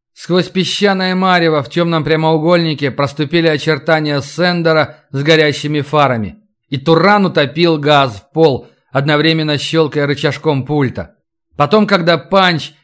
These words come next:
ревя, словно раненый манис, пролетел с два десятка шагов, он выпустил вторую ракету. Скорость нужна была, чтобы они вылетели с промежутком и поразили разные цели. Песок перед разогнавшимся Панчем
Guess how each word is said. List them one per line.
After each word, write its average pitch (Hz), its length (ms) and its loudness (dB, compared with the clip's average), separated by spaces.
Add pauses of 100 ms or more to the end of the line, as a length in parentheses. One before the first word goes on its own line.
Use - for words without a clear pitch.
ревя, 165 460 2
словно 160 380 0
раненый 170 380 0
манис, 165 460 0 (280)
пролетел 165 600 2
с 131 100 -4
два 160 260 2
десятка 156 500 -2
шагов, 151 600 0 (240)
он 143 180 -2
выпустил 196 640 0
вторую 175 540 4
ракету. 139 540 -2 (460)
Скорость 190 480 0
нужна 185 320 2
была, 175 320 4
чтобы 160 280 0
они 170 200 0
вылетели 165 500 0
с 139 120 -8
промежутком 156 760 -2 (200)
и 170 100 -4
поразили 160 580 2
разные 156 480 2
цели. 139 540 -4 (440)
Песок 175 520 0
перед 160 260 0
разогнавшимся 160 800 0
Панчем 165 640 -2